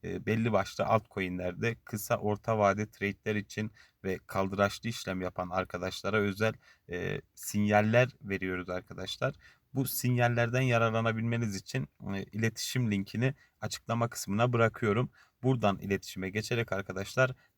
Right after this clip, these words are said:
detaylı bilgi alabilirsiniz. E, Bitcoin'in analizine geçecek olursak güncel fiyat şu anda kırk dört bin dört, kırk dört bin sekiz yüz elli seviyesinde ve bizim kırk dört bin dört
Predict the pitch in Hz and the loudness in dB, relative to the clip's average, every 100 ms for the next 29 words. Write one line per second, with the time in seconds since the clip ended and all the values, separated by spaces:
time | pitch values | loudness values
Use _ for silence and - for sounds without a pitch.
0 | - 110 - 110 101 113 117 101 95 104 | 0 0 4 2 4 0 0 0 -2 0
1 | 127 - 98 113 110 107 113 - 98 120 | -2 0 2 4 4 2 0 -2 0 0
2 | - _ _ _ - 98 117 - - 113 | -4 _ _ _ -6 0 0 0 0 2
3 | 104 92 95 95 95 92 90 92 92 92 | 0 0 0 0 -2 -4 -4 -6 -6 -8
4 | - 107 120 - 127 - _ _ _ 110 | -4 -2 0 0 -2 -2 _ _ _ 0
5 | 107 120 120 - 110 - 107 104 101 107 | 4 4 2 0 -4 -2 -2 -2 -2 -6
6 | - 107 - 98 92 95 _ _ _ _ | -8 -8 -6 -6 -4 -6 _ _ _ _
7 | - - - 110 - 104 98 - 98 92 | -20 -14 -8 -6 -4 -6 -6 -8 -8 -6
8 | 95 107 127 120 120 - 120 127 135 - | -6 -2 0 2 0 -2 0 0 0 -6
9 | - - 104 104 107 - - 120 123 98 | -20 -8 -6 -4 -4 -4 -6 -4 -4 -2
10 | 98 98 | 0 -2